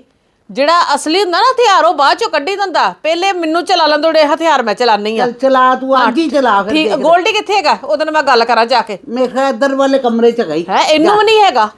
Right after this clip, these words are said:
Speaker 2: ਹਾਂ।
Speaker 1: ਚੱਲ ਮੈਂ ਵੇਖਦੀ ਆ।
Speaker 2: ਆ ਵੇਖ ਕੇ ਆ।
Speaker 1: ਵੇਖਦੀ, ਵੇਖਦੀ।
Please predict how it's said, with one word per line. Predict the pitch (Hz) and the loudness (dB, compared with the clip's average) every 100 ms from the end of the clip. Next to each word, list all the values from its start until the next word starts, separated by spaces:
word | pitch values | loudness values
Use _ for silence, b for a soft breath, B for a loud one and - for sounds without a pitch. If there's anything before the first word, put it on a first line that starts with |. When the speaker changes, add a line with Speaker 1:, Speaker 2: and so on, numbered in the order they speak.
| - | -4
Speaker 2:
ਹਾਂ। | 208 156 147 _ - - | -2 -2 -8 _ -20 -4
Speaker 1:
ਚੱਲ | 330 311 277 | -2 -2 -2
ਮੈਂ | 285 302 | -2 0
ਵੇਖਦੀ | 285 262 269 285 277 | 0 -2 -2 -4 -6
ਆ। | 208 214 | -8 -10
Speaker 2:
ਆ | |
ਵੇਖ | 233 240 233 226 | -4 -2 -4 -6
ਕੇ | 214 | -6
ਆ। | |
Speaker 1:
ਵੇਖਦੀ, | 269 254 240 262 | -2 -2 -2 -2
ਵੇਖਦੀ। | 240 220 196 | 0 -2 -6